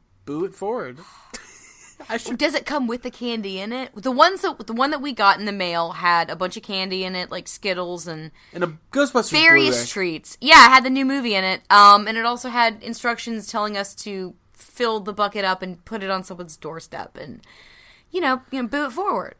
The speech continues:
Speaker 1: That's not how Halloween
Speaker 2: When you
Speaker 1: works.
Speaker 2: look up "boo it forward" in the dictionary, it's very, very clear
Speaker 1: <laughs>
Speaker 2: how to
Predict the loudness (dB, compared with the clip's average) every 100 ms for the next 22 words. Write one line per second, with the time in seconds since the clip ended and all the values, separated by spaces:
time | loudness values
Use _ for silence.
0 | 0 0 2 2 6 6 6 4 2 0
1 | -4 -2 0 2 2 2 0 4 2 2
2 | -4 -2 -2 -2 -8 -8 -6 -8 -10 -14
3 | -16 -14 -12 -12 -14 -20 -8 -4 -2 -4
4 | -8 -12 -4 -2 -4 -6 -8 -8 -12 -16
5 | _ -20 -2 4 4 2 -6 -10